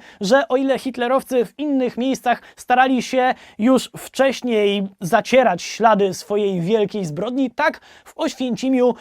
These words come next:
maszyna działała w zasadzie do samego końca. Ostatnie krematorium działało jeszcze w połowie stycznia,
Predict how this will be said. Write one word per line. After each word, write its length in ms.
maszyna 640
działała 560
w 60
zasadzie 380
do 280
samego 600
końca. 460
Ostatnie 400
krematorium 600
działało 400
jeszcze 320
w 100
połowie 420
stycznia, 480